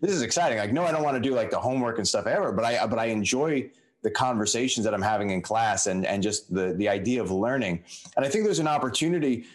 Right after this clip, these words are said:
'cause let's be real, ninety-five percent of the people that, that hear us talk about this are just gonna be like, "Yeah, yeah, yeah, rah, rah, rah. All right." And then go back to doing the same thing that they're doing. But that opens the door for that five percent to really excel, because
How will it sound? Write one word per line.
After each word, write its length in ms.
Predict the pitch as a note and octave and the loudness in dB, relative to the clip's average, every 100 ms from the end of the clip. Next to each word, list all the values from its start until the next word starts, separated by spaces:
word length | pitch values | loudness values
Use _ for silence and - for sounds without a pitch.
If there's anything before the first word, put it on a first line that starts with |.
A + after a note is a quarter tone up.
| - - | -18 -4
'cause 180 | F3 E3 | -2 0
let's 160 | G3 | -2
be 140 | G3 D#3 | 0 0
real, 340 | D#3+ A#2+ - - _ _ | 2 0 -2 -10 _ _
ninety-five 580 | B2+ C#3 E3+ D#3+ D#3 D3+ | -2 0 0 2 2 2
percent 260 | D3 D3+ D3 | 0 0 0
of 60 | |
the 60 | B2 | -2
people 360 | D3 D3+ C3+ | -2 -2 0
that, 300 | A#2 A2 - | 0 -2 -2
that 100 | B2+ | -4
hear 180 | A2+ D3 | 0 0
us 140 | C3 - | 0 0
talk 220 | C#3 C#3+ | 0 0
about 260 | A#2 G#2 | 0 0
this 380 | G#2 F#2+ - - - - | 0 -2 -4 -8 -20 -4
are 100 | B2 | -2
just 200 | A#2+ B2+ | 0 0
gonna 120 | D3 | 0
be 120 | B2 | 0
like, 120 | C3 B2 | 0 0
"Yeah, 180 | E3 | 0
yeah, 220 | D#3 D3+ C#3+ | 0 0 0
yeah, 200 | C#3 B2+ | 0 0
rah, 240 | B2 B2+ | 2 2
rah, 180 | B2 A#2 | 2 2
rah. 340 | A2+ A2 F#2+ - - - | 2 2 0 -2 -10 -6
All 140 | - G#2+ | 0 2
right." 240 | F2+ E2+ - - - | 2 0 -4 -10 -2
And 100 | D3 | 0
then 100 | F3 | 2
go 120 | F3 | 0
back 220 | F3 D#3+ - | 2 0 0
to 120 | D#3 | 0
doing 240 | D#3+ D#3+ | 0 0
the 80 | C#3+ | 0
same 240 | - D3 | 0 0
thing 140 | C3 C3 | 0 0
that 140 | B2 | 0
they're 80 | A#2 | 0
doing. 280 | A2 G3+ C#3+ | 0 0 0
But 240 | C3 - - - - | -2 -4 -10 -6 0
that 260 | D3+ D#3+ | 2 2
opens 320 | G3+ G#3 G#3+ | 2 2 2
the 80 | F3 | 2
door 220 | E3+ F3 | 2 0
for 140 | F3+ D3+ | 0 0
that 160 | C#3 | 0
five 280 | C3 B2+ C3+ | 0 0 0
percent 380 | D3+ C#3+ F3+ F3+ | 0 0 0 -2
to 120 | E3+ | 0
really 340 | C3+ E3+ F#3 D3 | 0 2 2 0
excel, 340 | - F3+ F3+ | 0 0 2
because 540 | A#2+ A#2+ C3 A#2 - | 0 0 0 -2 -4